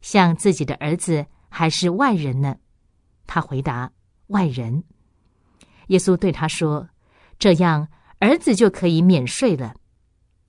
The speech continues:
但为了避免触犯他们，你要到海边去钓鱼，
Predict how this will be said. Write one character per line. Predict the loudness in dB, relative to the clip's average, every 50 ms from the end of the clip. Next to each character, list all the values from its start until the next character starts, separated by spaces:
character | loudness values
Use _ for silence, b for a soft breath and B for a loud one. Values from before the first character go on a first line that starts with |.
| _ _ _ _
但 | -2 2 2 2 2 2
为 | 0 0 0 2
了 | 2 0 -2 -4
避 | -4 -4 -2 -2
免 | -2 -2 -2 -4 -6 -8
触 | -6 -4 -4 -4
犯 | -2 0 0 0
他 | 2 0 -2 -2
们， | -2 -2 -4 -8 -10 b b b b b b b b
你 | 2 4 4
要 | 4 4
到 | 4 4 2 2
海 | 2 -2 -4 -4 -2
边 | -2 0 0 0 0
去 | -2 -2 -2
钓 | -2 -2 -2 -2 -4
鱼， | -6 -8 -10 -10 -10 -10